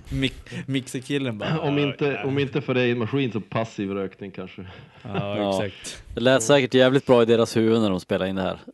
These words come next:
Speaker 3: <laughs>
Speaker 1: Ja.
Speaker 2: Det finns ju en punkvibb i det här också. Alltså de här
Speaker 1: Ja.
Speaker 2: snabbare låtarna. Så att det, det är som, det är väl så med, med alla de som gör de här, de här första,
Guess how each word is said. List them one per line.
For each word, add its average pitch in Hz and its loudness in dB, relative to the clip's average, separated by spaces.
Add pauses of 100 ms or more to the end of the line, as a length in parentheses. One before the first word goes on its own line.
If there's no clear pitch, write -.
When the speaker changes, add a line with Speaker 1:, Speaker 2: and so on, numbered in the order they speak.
(240)
Speaker 3:
<laughs> - -10
Speaker 1:
Ja. 95 -12 (640)
Speaker 2:
Det 131 -2
finns 190 0
ju 196 2
en 175 -2
punkvibb 156 0
i 135 0
det 127 0
här 147 0
också. 101 -6 (200)
Alltså 110 -6
de - -12
här 113 -4
Speaker 1:
Ja. 110 -4
Speaker 2:
snabbare 120 -4
låtarna. 104 -6
Så 107 -12
att - -16
det, - -16
det 120 -10
är 117 -4
som, 110 -12 (1040)
det - -8
är 131 -6
väl 143 -4
så 143 -2
med, 117 -4
med 113 -8
alla 113 -4
de 127 -6
som 110 -10
gör 107 0
de 92 -2
här, 90 -4
de 95 -10
här 98 -8
första, - -10